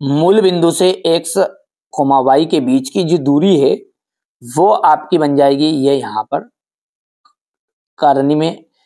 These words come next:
एक्स स्क्वायर प्लस वाई स्क्वायर, ठीक है भैया, क्योंकि यहाँ पर एक्स वन और वाई वन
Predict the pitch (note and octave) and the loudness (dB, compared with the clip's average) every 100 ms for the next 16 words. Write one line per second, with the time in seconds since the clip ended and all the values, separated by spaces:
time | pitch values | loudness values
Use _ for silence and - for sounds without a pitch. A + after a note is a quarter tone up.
0 | _ - C#3+ C#3+ - E3 - E3+ E3 F#3+ | _ -2 -2 0 -4 -4 -2 2 2 0
1 | - _ _ _ - C#3+ D3+ D#3 - B2+ | -8 _ _ _ -8 -4 -2 -4 -12 -6
2 | A#2 A#2+ A3+ _ - - - - - _ | -4 -4 -8 _ -18 -16 -16 -20 -20 _
3 | _ _ _ F3+ G3 C#4 A#3+ - _ _ | _ _ _ -6 -2 0 -2 -4 _ _
4 | _ - F#3 F#3 A3+ D3+ C#3+ D3 F#3+ - | _ 0 0 2 0 2 2 0 -2 -2
5 | D#3+ - G3+ F#3+ F#3 F3 D3 D3+ D3+ F3 | -4 0 0 2 0 2 2 2 0 -4